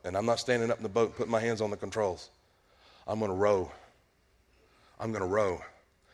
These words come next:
and I want you to go with me. I don't know what he has planned for us in the future. I just know it's big because God's big.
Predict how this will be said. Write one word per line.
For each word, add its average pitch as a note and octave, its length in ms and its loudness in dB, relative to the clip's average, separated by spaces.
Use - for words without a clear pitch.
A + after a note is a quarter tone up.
and G2 120 -2
I F#2+ 60 2
want G#2+ 260 2
you G#2 120 -4
to G2+ 80 0
go G2 160 0
with G#2 240 0
me. D#2+ 100 -8
I C3 60 6
don't C3+ 140 6
know C3 80 6
what B2+ 180 4
he A#2+ 60 4
has G2 280 2
planned F#2 320 -2
for F#2 180 0
us - 120 -4
in F2+ 60 -10
the F2+ 80 -2
future. F#2 320 -4
I G2+ 60 0
just G#2 200 -4
know G#2+ 140 0
it's F#2 100 -6
big F#2+ 320 0
because E2+ 300 -6
God's F2+ 260 -2
big. D2 240 -6